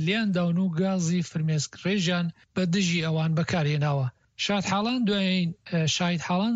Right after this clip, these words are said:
دەڵێن کۆمەڵێک ئەندامی سەر بە سوپای پاسدارانی شۆڕشی ئیسلامی هێرشیان کردوتە سەر گەشتیاران لە هاوینە هەوارێکی ناسراو بە ئۆپەرت.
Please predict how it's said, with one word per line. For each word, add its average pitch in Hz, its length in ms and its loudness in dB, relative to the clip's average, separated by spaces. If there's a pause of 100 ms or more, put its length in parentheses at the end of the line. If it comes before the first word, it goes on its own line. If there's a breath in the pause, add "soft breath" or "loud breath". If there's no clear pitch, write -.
دەڵێن 185 300 2
کۆمەڵێک 190 400 0
ئەندامی 180 420 0
سەر 185 180 -2
بە 165 120 2
سوپای 185 300 -2
پاسدارانی 170 640 0
شۆڕشی 160 400 0
ئیسلامی 151 460 0 (300)
هێرشیان 202 440 0
کردوتە 175 420 0
سەر 175 200 0
گەشتیاران 165 600 0 (120)
لە 170 120 2 (380)
هاوینە 165 400 2
هەوارێکی 180 680 0
ناسراو 156 480 0
بە 151 140 0
ئۆپەرت. 147 440 -2